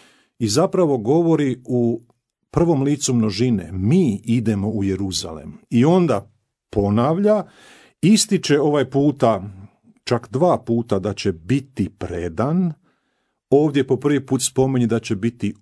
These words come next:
osuđen, dakle, sada se taj pravni pojam upotrebljava, bit će osuđen na smrt. Novost je u tome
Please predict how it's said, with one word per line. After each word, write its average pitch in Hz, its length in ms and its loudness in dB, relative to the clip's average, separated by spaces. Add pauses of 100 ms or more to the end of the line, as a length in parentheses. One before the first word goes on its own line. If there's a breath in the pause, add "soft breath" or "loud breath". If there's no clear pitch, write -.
osuđen, 151 800 0
dakle, 113 240 -2
sada 113 240 -2
se 110 200 -4
taj 113 160 0
pravni 110 680 0
pojam 107 480 0
upotrebljava, 107 520 -2
bit 110 140 -4
će 117 160 -4
osuđen 113 600 0
na 95 160 -4
smrt. - 480 -4 (440 soft breath)
Novost 160 600 4
je 139 100 4
u 147 120 4
tome 104 440 -2